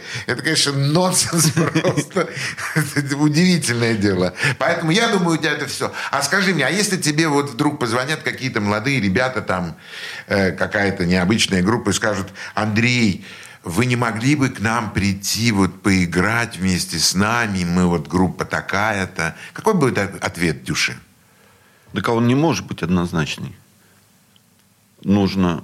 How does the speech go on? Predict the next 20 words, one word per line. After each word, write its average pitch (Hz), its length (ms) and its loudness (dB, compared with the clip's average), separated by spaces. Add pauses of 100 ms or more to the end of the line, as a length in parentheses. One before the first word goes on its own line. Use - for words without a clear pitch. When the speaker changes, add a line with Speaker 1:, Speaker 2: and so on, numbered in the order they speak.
(120)
Speaker 2:
услышать. - 580 -2 (300)
То 110 120 2
Speaker 1:
Ус-, 113 80 4
Speaker 2:
есть - 160 -2 (380)
Speaker 1:
услышать. 104 880 0
Speaker 2:
Ну, 127 440 2
хорошо. 120 560 -2 (180)
В - 80 -20
свое 113 220 2
время 139 320 2
я 113 80 0
позвонил 110 480 0
Паше - 320 -4
Кондратенко. 82 640 -6
Говорю: 92 180 -2
Паша 98 240 -4
Кондратенко, - 640 -6
у - 60 -4
меня 113 260 4
есть 123 580 -2